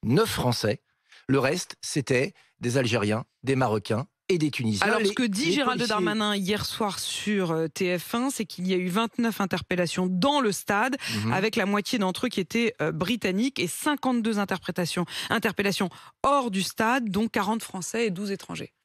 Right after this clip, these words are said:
Speaker 1: Eh ben, écoutez, c'est ce qu'il dit. Moi, je crois qu'il est menteur professionnel. Qui peut croire encore Gérald Darmanin ? Qui peut croire à sa compétence ? Qui peut croire à son honnêteté inné-, intellectuelle ? On est là, euh, dans le mensonge d'État, euh, parce que il
Speaker 2: Un
Speaker 1: nous
Speaker 2: mensonge d'État ?
Speaker 1: Oui,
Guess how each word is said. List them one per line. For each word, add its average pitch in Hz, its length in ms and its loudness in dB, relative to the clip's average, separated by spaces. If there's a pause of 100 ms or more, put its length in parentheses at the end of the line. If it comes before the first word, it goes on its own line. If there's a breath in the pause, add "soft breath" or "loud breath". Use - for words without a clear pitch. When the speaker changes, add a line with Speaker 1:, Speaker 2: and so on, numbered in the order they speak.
Speaker 1:
Eh 131 60 -2
ben, 117 80 2
écoutez, 117 280 2
c'est 110 120 -2
ce - 80 -6
qu'il 135 160 0
dit. 202 200 2
Moi, 139 160 4
je 113 100 0
crois 139 180 2
qu'il 117 520 2
est 123 60 2
menteur 123 300 -2
professionnel. 147 580 -2
Qui - 160 -6
peut 151 160 -2
croire 139 220 0
encore 123 280 0
Gérald 113 300 0
Darmanin ? 98 420 0 (140)
Qui - 140 -2
peut 151 120 0
croire 135 200 2
à 120 60 2
sa 123 140 -4
compétence ? 107 520 -4 (200 loud breath)
Qui 160 120 0
peut 160 140 2
croire 156 220 2
à 123 60 4
son 117 180 -2
honnêteté 113 360 0
inné-, 101 320 0
intellectuelle ? 107 480 0 (220 loud breath)
On 143 140 4
est 160 80 4
là, 196 220 4 (260 loud breath)
euh, 127 200 2 (320)
dans 175 160 2
le 185 80 2
mensonge 147 420 0
d'État, 131 360 0 (360 soft breath)
euh, 117 140 4
parce 123 260 -4
que - 80 2
il 165 140 2
Speaker 2:
Un 220 80 2
Speaker 1:
nous 233 80 2
Speaker 2:
mensonge 311 420 0
d'État ? 254 280 0
Speaker 1:
Oui, 185 220 2